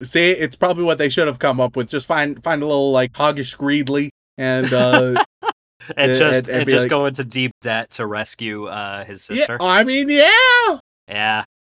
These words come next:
Speaker 2: Nah, there, he has a better solution, uh, which is the whole premise of the show.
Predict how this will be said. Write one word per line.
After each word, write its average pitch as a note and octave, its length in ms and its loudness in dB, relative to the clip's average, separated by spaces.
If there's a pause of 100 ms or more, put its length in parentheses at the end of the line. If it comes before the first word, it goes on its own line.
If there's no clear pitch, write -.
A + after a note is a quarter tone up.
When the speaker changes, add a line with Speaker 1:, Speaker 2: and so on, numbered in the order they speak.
(100)
Speaker 2:
Nah, B2+ 280 4
there, D#3+ 320 -2
he D#3+ 120 -2
has A3+ 200 2
a F3 40 -8
better D3 240 -2
solution, A2 540 -8 (280)
uh, C3 560 2 (280)
which C3+ 480 -6
is C#3 280 -4
the C3+ 100 -6
whole B2+ 180 -2
premise A2+ 280 -6
of A2 60 -18
the B2 80 -10
show. G#2+ 240 -6